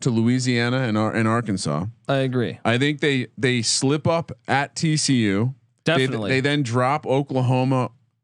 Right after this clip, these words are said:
Speaker 1: and maybe even Oklahoma State. Things could be spiraling out of control at that point.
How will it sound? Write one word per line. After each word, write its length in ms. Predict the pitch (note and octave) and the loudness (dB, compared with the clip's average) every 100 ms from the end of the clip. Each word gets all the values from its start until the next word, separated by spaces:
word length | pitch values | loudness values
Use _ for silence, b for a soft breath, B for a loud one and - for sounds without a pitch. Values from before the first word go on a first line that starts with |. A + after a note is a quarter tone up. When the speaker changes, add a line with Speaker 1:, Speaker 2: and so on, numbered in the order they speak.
| _ _ | _ _
Speaker 1:
and 280 | B2 B2+ B2 | -2 2 2
maybe 540 | C#3 F3+ A#3 A3 D3 - | 2 2 2 2 0 2
even 380 | D3 D#3+ C#3 A#2 | 2 2 0 0
Oklahoma 680 | C3+ C#3+ C3 B2+ C3+ A#2+ | 0 0 0 2 2 0
State. 540 | - - D3 D3 G2+ - b | -2 -2 0 0 -2 -6 b
Things 240 | D3 G3+ G3 | 0 0 0
could 140 | F3+ | 0
be 100 | C3+ | 0
spiraling 760 | A2 - C#3 C3 C#3+ C#3+ C3+ B2 | 0 -2 0 0 2 2 2 0
out 220 | A#2+ D3 | 0 0
of 80 | C3+ | 0
control 500 | C3 A2+ - D#3+ E3 | -2 -2 0 0 0
at 80 | D3 | 0
that 200 | B2 G#2+ | -2 -2
point. 280 | C#3 A#2 | 0 0